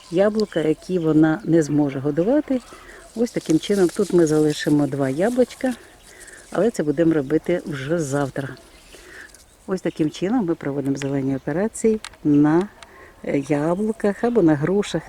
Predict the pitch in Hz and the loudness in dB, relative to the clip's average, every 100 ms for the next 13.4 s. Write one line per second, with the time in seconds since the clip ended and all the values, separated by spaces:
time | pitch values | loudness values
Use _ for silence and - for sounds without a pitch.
0 | - 165 190 180 190 170 151 135 147 - | -4 -2 0 0 -2 -4 -4 -2 -4 -6
1 | 156 160 170 226 262 - 180 151 226 180 | -4 0 2 2 -2 -4 -4 -2 0 -2
2 | - 151 - 180 196 - 180 - - - | 0 -2 0 0 0 -2 -8 -10 -20 -20
3 | - - 165 147 - 139 143 135 - - | -14 -4 0 0 -2 -6 -6 -8 -16 -20
4 | - 151 190 156 123 127 127 123 147 - | -8 -2 2 2 0 -6 -12 -12 -14 -18
5 | - - - 240 240 160 - 156 - 160 | -20 -20 -16 -8 -6 -6 -8 -10 -6 -4
6 | 147 143 143 139 143 139 - 156 156 214 | -4 -6 -8 -8 -6 -6 -6 0 2 2
7 | 262 - 143 147 143 - - 160 226 247 | 0 -4 -4 -4 -6 -10 -4 0 0 0
8 | - 214 - 151 214 208 165 139 147 143 | -8 -8 -2 0 0 -2 -8 -8 -6 -6
9 | 135 151 151 180 226 285 - - - - | -4 -4 -2 -2 -2 -2 -4 -16 -20 -20
10 | - - - - - 151 151 156 - 202 | -20 -20 -20 -14 -8 -4 -2 -4 -8 -10
11 | 208 202 - - - _ _ _ _ _ | -8 -8 -12 -20 -20 _ _ _ _ _
12 | _ _ _ - - - _ - - - | _ _ _ -20 -20 -20 _ -20 -20 -20
13 | _ 165 143 | _ -20 -20